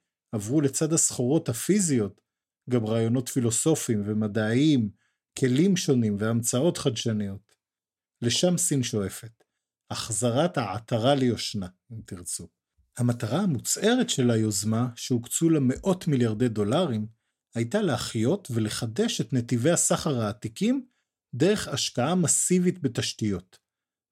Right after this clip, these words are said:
ובכך לקדם את הכלכלה, הסחר ושיתוף הפעולה בין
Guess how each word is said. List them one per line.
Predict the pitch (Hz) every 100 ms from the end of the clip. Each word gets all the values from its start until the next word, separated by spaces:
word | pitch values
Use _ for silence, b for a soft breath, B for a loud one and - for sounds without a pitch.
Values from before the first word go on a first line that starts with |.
| 120
ובכך | 117 139 269 262 -
לקדם | 185 - 156 185
את | 165
הכלכלה, | 123 113 104 - 135 233 208 -
הסחר | 120 - - 262 - 180
ושיתוף | 131 - 143 226 208
הפעולה | 202 151 147 165 196
בין | 143